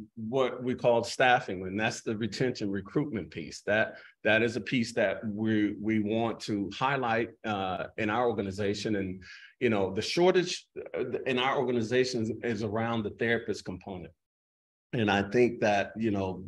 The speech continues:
there's a variety of issues and, and, you know, challenges there. But, you know, the,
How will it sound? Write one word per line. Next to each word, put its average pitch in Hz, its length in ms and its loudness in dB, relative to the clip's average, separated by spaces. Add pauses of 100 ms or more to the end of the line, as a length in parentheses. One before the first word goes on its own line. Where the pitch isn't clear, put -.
there's 104 320 0
a 107 80 -4
variety 107 540 2
of 101 120 -4
issues 113 360 -6
and, 92 260 -8 (140)
and, 92 280 -10 (380)
you 101 240 -6
know, 90 100 -8
challenges 135 580 -2
there. 92 200 -4
But, 95 300 -4 (600)
you 123 120 4
know, 101 180 2
the, 104 220 -2